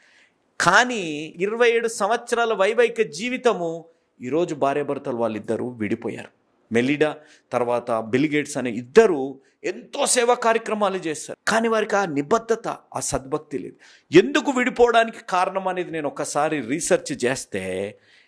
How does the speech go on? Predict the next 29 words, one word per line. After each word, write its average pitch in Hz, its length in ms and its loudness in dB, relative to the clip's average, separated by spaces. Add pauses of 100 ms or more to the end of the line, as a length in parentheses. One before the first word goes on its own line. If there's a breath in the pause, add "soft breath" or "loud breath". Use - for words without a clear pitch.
(160)
క్షమించరాని 160 1000 -2
గుణం 143 360 -4
కలిగి 131 240 -6
ఉండడం, 117 320 -12 (560 loud breath)
వారి 190 180 8
మధ్య 202 280 2
చిన్న 226 260 -4
చిన్న 226 340 0
భేదాభిప్రాయాలు, 196 720 2
చిన్న 208 240 -4
చిన్న 214 260 -2
అలవాట్లు, 196 600 2
ఇవన్నిటిని 214 560 -2
బట్టి 202 260 2
ఏమైపోయిందంట, 190 680 -2 (500 loud breath)
వారి 170 180 6
జీవితాల్లో 214 600 2
ఆ 147 120 2
దూరం 185 320 4
పెరుగుతూ 170 420 -2
వచ్చి, 104 600 -6 (320 soft breath)
వారు 123 180 2
ఒకరిని 165 420 2
ఒకరు 151 560 -2
సహకారంగా, 143 880 -2
ఒకరిని 147 420 -2
ఒకరు 143 340 -4
అర్థం 139 460 -2
చేసుకొని, 131 520 -4